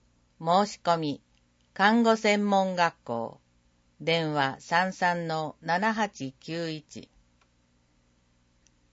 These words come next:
令和五年四月採用、豊橋市職員を募集します。民間企業等職務経験者。職種、事務職、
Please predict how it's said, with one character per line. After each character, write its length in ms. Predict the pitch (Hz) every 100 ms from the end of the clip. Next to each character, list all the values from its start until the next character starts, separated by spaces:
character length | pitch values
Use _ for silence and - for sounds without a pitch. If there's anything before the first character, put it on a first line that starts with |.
| _
令 260 | - 233 220
和 200 | 175 165
五 180 | 160 165
年 260 | 160 160
四 220 | 156 185 185
月 220 | 240 233
採 440 | - 208 202 170
用、 380 | 143 131 127 - _
豊 440 | 180 208 226 240 233
橋 120 | 226
市 200 | 175 165
職 360 | 180 170 208
員 260 | 202 165 143
を 100 | 135
募 160 | 139 131
集 320 | 147 139 131
し 160 | -
ま 160 | 117 113
す。 200 | - - _ _ _ _ _ _ _
民 280 | 196 233 240
間 260 | 240 233 226
企 240 | 233 202
業 260 | 175 151 139
等 320 | 180 170 151
職 260 | 180 175 208
務 180 | 202
経 280 | 190 180 170
験 280 | - 135 117
者。 240 | - - - _ _ _ _ _ _ _ _ _ _
職 300 | - 175 -
種、 300 | - 165 147 - _ _ -
事 140 | 160
務 200 | 196 220
職、 440 | 226 160 - 131